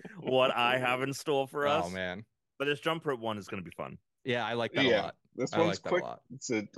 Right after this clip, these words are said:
Speaker 3: just press the A button.
Speaker 2: All right. Okay.
Speaker 3: So, yeah, so right now,
Speaker 1: So you
Speaker 3: the
Speaker 1: have
Speaker 3: basement's
Speaker 1: thirty-four.
Speaker 3: I have,
Speaker 1: Do you
Speaker 3: according
Speaker 1: think
Speaker 3: to this, I have thirty-four.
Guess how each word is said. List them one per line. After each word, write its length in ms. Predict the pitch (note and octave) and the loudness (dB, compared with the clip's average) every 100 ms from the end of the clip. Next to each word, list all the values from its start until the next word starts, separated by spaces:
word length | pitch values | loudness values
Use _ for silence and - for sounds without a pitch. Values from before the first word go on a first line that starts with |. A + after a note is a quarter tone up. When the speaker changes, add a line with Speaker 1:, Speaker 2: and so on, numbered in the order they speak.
| - - | -10 -10
Speaker 3:
just 180 | - - | -12 -8
press 200 | - A2+ | 2 2
the 160 | - C3+ | 6 6
A 100 | F#2+ | 6
button. 360 | D2 E2 E2+ - _ _ _ _ | 4 -6 -8 -12 _ _ _ _
Speaker 2:
All 80 | G2 | -2
right. 160 | A2 A2+ _ _ _ _ _ _ _ _ - | -2 -4 _ _ _ _ _ _ _ _ -2
Okay. 180 | A#2+ A#2 | 2 6
Speaker 3:
So, 140 | A2 G2+ | 8 10
yeah, 260 | A2 F#2+ | 10 8
so 180 | - G#2 | 4 4
right 260 | G#2 A#2 B2 | 8 8 8
now, 540 | B2+ B2 B2 B2 B2 - _ _ _ | 8 10 10 8 6 2 _ _ _
Speaker 1:
So 140 | - | -4
you 180 | C3+ D#3 | 2 4
Speaker 3:
the 60 | F#3 | 4
Speaker 1:
have 80 | D#3 | 6
Speaker 3:
basement's 540 | A2+ D3+ C#3 C3 C3 | 6 6 4 4 4
Speaker 1:
thirty-four. 380 | A2+ G2 G2+ A2 _ _ _ - | 2 2 -2 -4 _ _ _ 0
Speaker 3:
I 100 | G#2+ | 2
have, 120 | C3 | 4
Speaker 1:
Do 40 | A#2 | 2
you 60 | |
Speaker 3:
according 340 | A#2+ - D#3 D3+ | 0 4 6 6
Speaker 1:
think 100 | C#3 | 6
Speaker 3:
to 60 | |
this, 160 | B2+ - | 4 4
I 80 | A2 | 2
have 120 | G#2 | 4
thirty-four. 540 | A#2+ A2+ A2 G2 E2+ | 0 0 -2 -2 -4